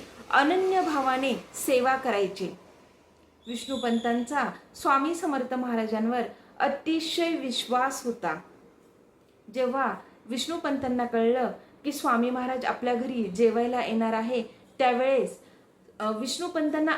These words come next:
अतिशय आनंद झालेला होता. परंतु हे जे काही विष्णूपंत ज्या कचेरीत कारकून म्हणून कामाला होते, तेथील साहेब हे स्वभावाने अतिशय कडक स्वभावाचे होते.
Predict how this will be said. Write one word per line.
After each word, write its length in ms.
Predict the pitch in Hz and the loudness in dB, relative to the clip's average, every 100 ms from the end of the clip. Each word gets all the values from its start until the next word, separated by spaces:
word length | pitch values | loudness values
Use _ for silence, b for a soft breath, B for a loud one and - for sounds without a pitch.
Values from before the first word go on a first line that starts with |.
| - | 0
अतिशय 600 | 247 - 320 320 370 349 | -2 0 0 2 0 0
आनंद 460 | 220 240 247 269 | 2 2 0 -2
झालेला 480 | 285 262 233 208 202 | -2 -2 0 0 0
होता. 400 | 202 190 180 180 - - - - - _ _ _ _ _ _ b b b - | -2 -4 -6 -6 -10 -20 -20 -20 -20 _ _ _ _ _ _ b b b -2
परंतु 500 | 311 349 349 330 208 | 0 2 0 0 0
हे 240 | 226 311 | 0 0
जे 100 | 320 | 0
काही 220 | 359 349 | 0 0
विष्णूपंत 720 | 311 285 - 320 294 277 269 294 220 190 185 | 0 -2 -4 -4 -2 -2 -2 -2 0 -2 0
ज्या 220 | 269 277 | 2 2
कचेरीत 560 | 277 240 - 262 269 202 - | 0 -2 -2 -4 -4 -6 -2
कारकून 400 | 247 233 233 277 | 0 0 0 -2
म्हणून 360 | 277 262 254 247 | 0 0 -4 -4
कामाला 500 | 240 208 220 220 240 | 0 0 2 0 0
होते, 500 | 247 247 233 160 B B B - | -2 -2 -2 -2 B B B -4
तेथील 340 | 302 302 320 | -2 0 -2
साहेब 600 | 311 - 269 262 277 202 | -2 0 0 2 0 -2
हे 200 | 220 269 | -4 -6
स्वभावाने 640 | 277 302 269 254 254 262 262 | -4 -2 0 2 0 -2 -6
अतिशय 760 | - - 247 - 285 277 - 311 | -4 -4 -4 -6 -8 -6 -4 -4
कडक 440 | - 254 269 269 | -2 -2 -2 -4
स्वभावाचे 640 | - 277 220 220 208 208 | -6 -2 0 0 0 -2
होते. 460 | 208 208 - 175 - | -2 -2 -2 -6 -8